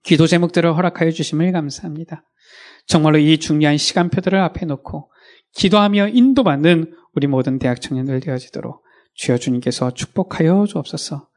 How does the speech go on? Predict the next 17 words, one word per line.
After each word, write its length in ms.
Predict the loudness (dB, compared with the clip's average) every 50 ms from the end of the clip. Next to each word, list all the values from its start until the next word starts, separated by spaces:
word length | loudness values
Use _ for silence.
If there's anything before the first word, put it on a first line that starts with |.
| _ _ -20 -20 _ _ _
훈련 440 | 2 6 6 8 8 8 6 4 2
가운데 400 | 2 2 2 2 2 2 0 0
참여하였고 680 | -2 -4 -4 -2 0 2 2 2 2 0 0 0 -2 -2
또 200 | 0 2 0 2
참여하는 720 | 2 2 4 4 6 6 6 6 6 6 6 4 4 2 -2 -10 -20 -20 -16 -6
사랑하는 520 | 0 2 4 4 6 4 4 2 0 -2
주의 320 | 0 4 6 6 8 6 6
자녀들에게 560 | 4 2 2 0 0 -2 -2 -2 -2 -2 -4 -4 -10 _ _ -4
하나님께서 720 | -2 0 2 2 0 0 -4 -6 -6 -8 -10 -12 -14 _ _ _ _ _ -20 _ _
한이 260 | -4 0 2 2 4
없는 420 | 2 2 2 2 2 2 0 2 4
놀라운 720 | 6 6 6 8 8 6 6 6 6 6 6 6 4 4 2
은혜를 280 | 2 2 2 2 0
허락하여 480 | 0 0 -2 -4 -4 -4 -2 -2 -2 -2
주셔서 420 | -6 -10 -14 -14 -12 -12 -14 -16 -18 _ _ _ _ _ _ _ _ _ _ _ _ _ -10
정말로 320 | -8 -4 -2 -2 0 -2
이들이 500 | -2 -2 -4 -8 -8 -6 -6 -8 -8 -10